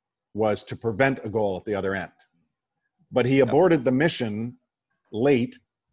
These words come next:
Speaker 1: and I don't even know if he took a stride after he aborted the mission. But he already had so much speed built up that then the damage he inflicted was unlike anything he could have ever imagined.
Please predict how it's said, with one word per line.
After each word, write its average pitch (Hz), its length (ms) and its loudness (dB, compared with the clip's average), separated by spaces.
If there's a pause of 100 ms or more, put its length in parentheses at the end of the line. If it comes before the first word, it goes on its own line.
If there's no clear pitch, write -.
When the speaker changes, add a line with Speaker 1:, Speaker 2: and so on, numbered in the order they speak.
(180)
Speaker 1:
and 113 140 0
I 156 80 4
don't 170 120 2
even 123 160 0
know 131 160 2
if 123 100 -2
he 113 80 -2
took - 200 -4
a 104 60 -6
stride 131 760 0
after 151 380 -2
he 120 260 -4
aborted 120 480 0
the 101 60 -8
mission. 113 380 -4 (800)
But 139 120 2
he 143 100 4
already 147 260 4
had 131 180 0
so 139 160 -4
much 127 180 -2
speed 160 400 0
built 110 240 -2
up 92 300 -6 (680)
that 123 160 -2 (500)
then 123 360 0
the 117 60 -2
damage 123 420 0
he 120 100 -2
inflicted 110 500 -4
was 101 320 -2
unlike 120 360 -2
anything 117 360 -4
he 123 160 -6
could - 140 -6
have 104 100 -4
ever 95 240 -6
imagined. 92 420 -10